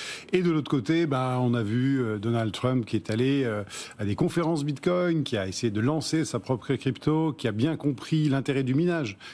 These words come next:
qui a compris l'intérêt stratégique, qui a dit, « Il faut que les futurs Bitcoins soient minés sur le territoire américain », dans son plan Make America Great Again,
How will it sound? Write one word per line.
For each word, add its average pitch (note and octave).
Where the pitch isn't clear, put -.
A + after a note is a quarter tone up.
qui A#2
a G2+
compris A2+
l'intérêt G#2+
stratégique, D#3+
qui B2+
a A#2
dit, « B2
Il A#2
faut -
que B2+
les B2
futurs C3
Bitcoins B2+
soient C3
minés C3
sur E3
le C#3
territoire C3
américain », A#2+
dans B2
son A#2
plan B2+
Make A#2+
America A2+
Great A2
Again, A2+